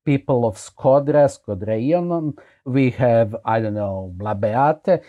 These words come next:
We have plenty of these smaller names, but no Illyrians whatsoever. So I'm inclined to believe that actually we really don't have Illyrians,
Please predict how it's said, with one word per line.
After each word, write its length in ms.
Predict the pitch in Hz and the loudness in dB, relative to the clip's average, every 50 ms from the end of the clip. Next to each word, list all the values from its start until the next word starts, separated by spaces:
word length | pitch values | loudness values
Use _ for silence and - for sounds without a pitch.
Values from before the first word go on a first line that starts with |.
| _ _ | _ _
We 140 | 156 151 147 | -2 -2 0
have 220 | 160 175 165 - | 0 -2 -2 -2
plenty 260 | - 240 269 269 269 220 | 0 0 0 0 0 -2
of 120 | 190 185 | -4 -2
these 160 | 214 196 - | -4 -4 -4
smaller 640 | - - - 175 165 160 160 165 170 165 127 104 98 | -6 -6 -2 0 2 4 4 4 4 4 2 2 0
names, 580 | 127 131 123 120 120 120 123 143 196 240 233 - | -6 -6 -4 -2 -2 -2 -2 0 -2 -2 -4 -4
but 260 | - 190 180 - _ - | -2 -4 -4 -4 _ -16
no 420 | 135 135 135 139 151 170 175 165 160 | -10 -6 -2 0 0 0 0 -2 -2
Illyrians 640 | 156 147 147 156 156 156 151 143 123 120 131 - - | -2 0 0 2 0 0 0 0 -2 -4 -6 -6 -4
whatsoever. 720 | 135 139 143 - - - 117 127 214 330 302 113 95 - _ _ _ _ | -4 -4 -4 -4 -4 -2 0 0 0 0 0 -2 -4 -6 _ _ _ _
So 300 | - 156 151 143 - - _ | 0 0 2 2 0 -2 _
I'm 560 | - 147 160 175 175 170 160 147 143 143 143 - - | 0 2 4 2 2 0 -2 -6 -8 -12 -14 -10 -4
inclined 760 | 175 156 151 151 151 - - - 156 214 311 359 320 254 - | 0 0 0 0 0 -4 -4 0 0 2 2 2 0 0 0
to 100 | - 147 | -2 -2
believe 600 | 117 120 120 117 127 156 165 151 135 117 104 101 | 0 0 0 0 0 0 0 0 -2 -2 -2 0
that 280 | 123 123 117 - - - - - | 0 0 0 -2 -4 -10 -4 -2
actually 500 | 160 202 - - - 170 170 165 151 135 | -2 -2 -4 -4 -4 -2 0 0 0 0
we 200 | 139 165 165 131 | 0 0 -2 -2
really 340 | 117 139 165 202 208 175 139 | -2 0 0 2 2 2 2
don't 280 | 139 196 226 - - - | 2 2 2 0 0 0
have 180 | 165 175 180 151 | 2 2 2 2
Illyrians, 680 | 143 139 139 143 143 139 123 110 113 160 233 285 - | 2 2 4 4 4 2 2 0 0 0 0 0 -2